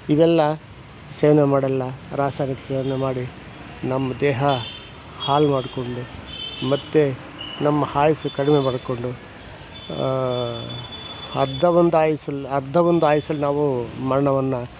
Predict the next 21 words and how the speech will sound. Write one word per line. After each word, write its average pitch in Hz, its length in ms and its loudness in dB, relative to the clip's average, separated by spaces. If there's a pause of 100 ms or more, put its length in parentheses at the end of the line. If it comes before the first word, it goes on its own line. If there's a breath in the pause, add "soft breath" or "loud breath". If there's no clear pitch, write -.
(220 loud breath)
ಹೊಂದುತ್ತಿದ್ದೇವೆ. 127 680 -2
ಅದನ್ನು 135 520 2
ತಪ್ಪಿಸ್ಬೇಕಂದ್ರೆ 190 840 2 (540 loud breath)
ಗಿಡ, 135 140 2
ಮರ, 127 500 0
ಬಳ್ಳಿ, 127 440 -4 (560)
ಆ, 127 140 0
ಇವೆಲ್ಲ 127 420 0 (500)
ಮೋರೆ 135 460 4
ಹೋಗ್ಬೇಕು 113 460 -4
ನಾವು. 101 520 -4
ಇದು, 196 380 6 (800)
ಇವೆಲ್ಲ 190 480 6
ಸೇವನೆ 180 300 6
ಮಾಡೋದ್ರಿಂದ 147 520 2
ನಮಗೆ 170 320 2
ಅಷ್ಟು 165 220 -2
ಶಕ್ತಿ 190 360 -2
ಸಿಗುತ್ತೆ. 147 460 -2 (500)
ಅದರ 165 180 6
ಒಂದು 165 380 4